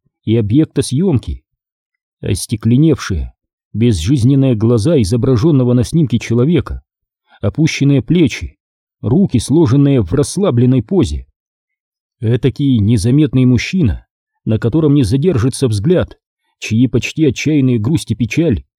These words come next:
видны в деталях, от тёмных полукружий под глазами до красных от псориаза кулаков.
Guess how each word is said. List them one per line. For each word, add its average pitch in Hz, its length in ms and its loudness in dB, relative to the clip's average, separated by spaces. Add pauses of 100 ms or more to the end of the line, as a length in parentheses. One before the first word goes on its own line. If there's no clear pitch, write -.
(140)
видны 117 400 0
в 98 80 -2
деталях, 123 640 -2 (500)
от 110 240 -4
тёмных 135 420 0
полукружий 120 580 0
под 113 180 -2
глазами 123 600 0 (380)
до 104 220 -2
красных 143 560 -2
от 120 120 -2
псориаза 127 540 0
кулаков. 127 680 -2